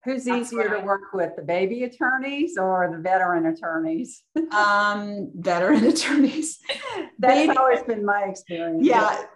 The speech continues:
Speaker 2: baby attorneys, it's hard because they don't always understand, and then, and then complicating their challenge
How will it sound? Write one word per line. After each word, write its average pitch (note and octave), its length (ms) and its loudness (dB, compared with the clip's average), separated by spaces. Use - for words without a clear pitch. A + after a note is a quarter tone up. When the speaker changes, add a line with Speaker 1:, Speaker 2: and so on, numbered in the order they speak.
Speaker 2:
baby E4 320 2
attorneys, D4+ 640 0
it's B3 240 -4
hard G3 640 -2
because G#3 680 -6
they A3 120 0
don't A#3 680 -2
always A3 260 0
understand, A3 500 -6
and A3 140 -6
then, G#3+ 320 -8
and A3 160 -4
then G#3 240 -8
complicating A#3+ 880 -2
their D#3+ 120 -4
challenge A#3+ 580 -2